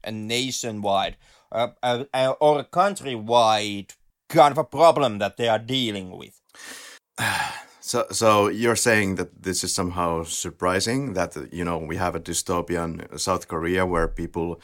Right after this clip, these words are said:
Speaker 2: have one that is basically worthless and people are not on the streets buying things. Yeah, boo-hoo-hoo.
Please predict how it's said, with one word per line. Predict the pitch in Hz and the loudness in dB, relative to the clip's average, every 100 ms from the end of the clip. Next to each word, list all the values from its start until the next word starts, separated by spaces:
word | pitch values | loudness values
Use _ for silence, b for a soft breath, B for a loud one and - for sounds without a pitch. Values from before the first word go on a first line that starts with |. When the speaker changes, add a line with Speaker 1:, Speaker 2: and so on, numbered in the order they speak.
| b b | b b
Speaker 2:
have | - 85 78 | -4 -2 -2
one | 85 104 104 98 | -2 2 2 2
that | 87 | -2
is | 85 | -2
basically | - 98 95 - 87 | 0 0 0 -4 -6
worthless | 82 107 95 78 95 - - | 0 0 0 -2 -2 -2 -4
and | 90 78 | -6 -2
people | 90 87 85 | -4 -2 0
are | 87 87 | 0 0
not | 92 92 | 0 -2
on | 87 | -6
the | 82 | -8
streets | - 92 - | -6 -6 -4
buying | - 104 85 73 | 2 2 2 -4
things. | - 60 - - - _ | -12 -16 -12 -12 -12 _
Yeah, | 101 135 110 82 | 0 2 2 0
boo-hoo-hoo. | 131 147 107 127 135 175 113 69 | 2 2 2 2 4 6 4 2